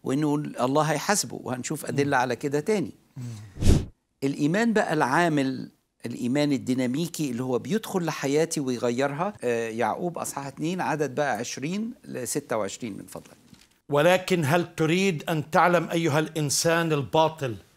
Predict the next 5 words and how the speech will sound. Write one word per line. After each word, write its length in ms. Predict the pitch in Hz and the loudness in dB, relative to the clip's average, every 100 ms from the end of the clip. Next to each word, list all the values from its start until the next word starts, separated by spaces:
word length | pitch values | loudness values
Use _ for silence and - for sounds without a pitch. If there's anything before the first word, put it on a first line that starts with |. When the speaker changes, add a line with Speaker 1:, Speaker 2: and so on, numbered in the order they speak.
| _ _ _ _ | _ _ _ _
Speaker 2:
أن 220 | 170 170 | -2 2
الإيمان 840 | 156 151 156 147 139 165 185 147 104 - _ | 0 -2 -4 -4 0 2 2 0 -6 -16 _
بدون 580 | 143 143 156 175 165 - | -4 -2 0 2 0 -2
أعمال 480 | 156 127 139 160 131 | -4 -2 2 2 2
ميت؟ 420 | 147 180 185 185 | 0 0 0 -2